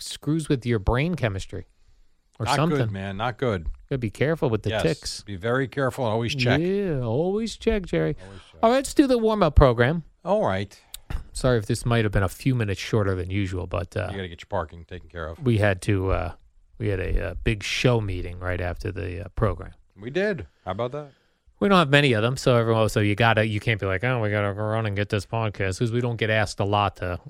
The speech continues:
Speaker 2: True.
Speaker 1: for a quick meeting. So when you get asked to do a quick meeting, you gotta do the quick meeting.
Speaker 2: Mm, and we did. And I got a Jolly Rancher out of it.
Speaker 1: You did get a Jolly Rancher.
Speaker 2: Yep.
Speaker 1: Uh, okay, Jerry, let's do the warm-up show. Oh, tomorrow's Friday.
Speaker 2: It is. How about that?
Speaker 1: A summer Friday.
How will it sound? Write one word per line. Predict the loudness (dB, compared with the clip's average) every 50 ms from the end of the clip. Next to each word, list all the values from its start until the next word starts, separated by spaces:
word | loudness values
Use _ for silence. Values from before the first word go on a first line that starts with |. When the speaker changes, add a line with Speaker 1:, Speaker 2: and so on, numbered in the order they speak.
| -16 -8
Speaker 2:
True. | -2 0 0 0 0 -4 -8 -8
Speaker 1:
for | -2 0 0
a | 0
quick | 2 0 0 -2 -2 -2
meeting. | -2 -2 -2 -2 -4 -8 -8
So | -6 -4 -4 -4 -4 -4
when | -4 -4 -2
you | -2
get | -2 -2 0 -2
asked | -2 -2 -4 -4
to | -8 -6
do | -4 -4
a | -4 -4
quick | -4 -6 -6 -2 -2
meeting, | 0 0 2 2 0
you | 2 2
gotta | 2 2 0 0
do | 0 -2 -2
the | -2
quick | -4 -6 -6 -6 -6
meeting. | -8 -12 -12 -12 -12 -14
Speaker 2:
Mm, | -14 -16 -16 -16 -16
and | -14 -12
we | -12 -12
did. | -10 -10 -8 -6
And | -4 -4
I | -2
got | -2 -2 -2
a |
Jolly | 0 0 0 0 0
Rancher | -2 -2 -4 -2 -2 -2
out | -2
of | -2 -4
it. | -8 -10 -14 _ _ -2
Speaker 1:
You | 0 2 2
did | 2 2 2
get | 2 0
a | 0
Jolly | 0 0 0 0 0 -2
Rancher. | -2 -2 -4 -6 -8 -10 -16 -16 _ _ -16
Speaker 2:
Yep. | -16 -16 _ _ _ _ _ _ _ _ -16 -16 -16 -16 _ _ _ _ _ _ _ _ _ _ _ 4
Speaker 1:
Uh, | 4 6 6 6 6 4
okay, | 4 4 4
Jerry, | 2 2 2 2
let's | 0 -4 -2 -2
do | 0
the | 0
warm-up | 2 2 2 0 0
show. | 2 2 2 2
Oh, | 2 0 -2 -2 -4 _
tomorrow's | 2 4 4 4 4 2 0 -2 -4
Friday. | -2 0 2 2 2 2 2 0 -2 -2 -8 _ _
Speaker 2:
It | -16 -12 -10 -8
is. | -8 -8 -10 -10 -12
How | -10
about | -8 -8 -8 -10
that? | -12 -16 -16 _ _ _ 0 2
Speaker 1:
A | 4 4 4 4
summer | 2 2 4 4 4 4 4 0
Friday. | 4 6 6 6 6 4 2 0 0 -2